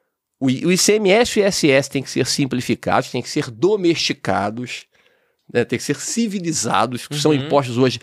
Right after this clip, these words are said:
Speaker 1: principalmente o I C M S, não é um imposto civilizado, é um imposto complexo demais.
Speaker 2: Uhum.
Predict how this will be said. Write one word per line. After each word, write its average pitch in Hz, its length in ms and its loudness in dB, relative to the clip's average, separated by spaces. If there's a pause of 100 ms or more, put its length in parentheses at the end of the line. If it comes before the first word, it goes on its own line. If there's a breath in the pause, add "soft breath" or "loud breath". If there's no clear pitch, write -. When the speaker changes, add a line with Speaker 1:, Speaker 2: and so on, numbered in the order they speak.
(120 loud breath)
Speaker 1:
principalmente 214 400 0
o - 20 0
I 196 40 2
C - 160 0
M 170 140 0
S, 113 260 0
não 165 120 4
é 180 140 4
um 180 40 0
imposto 151 360 -2
civilizado, 117 640 0
é - 20 0
um 117 40 -4
imposto - 260 -8
complexo 147 720 -2
demais. 135 520 -4
Speaker 2:
Uhum. 143 280 -6